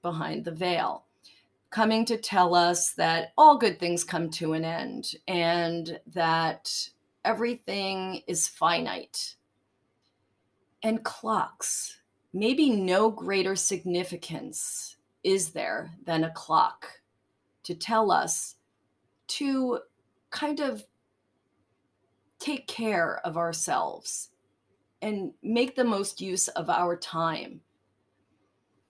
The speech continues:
that nothing lasts forever. So maybe we should heed the, this advice. Now, I have my own story. Uh, in two thousand five,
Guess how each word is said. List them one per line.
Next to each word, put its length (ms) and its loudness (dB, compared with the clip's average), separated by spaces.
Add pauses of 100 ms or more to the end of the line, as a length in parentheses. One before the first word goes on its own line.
(200)
that 420 4 (240)
nothing 420 2
lasts 440 2
forever. 680 -4 (380)
So 240 -2
maybe 320 4
we 160 0
should 220 0
heed 720 0 (160)
the, 340 -4
this 240 0
advice. 720 -4 (500)
Now, 460 2 (560)
I 180 8
have 400 4
my 180 2
own 160 2
story. 540 -4 (2000)
Uh, 100 0 (100)
in 200 2
two 160 -4
thousand 400 2
five, 520 -4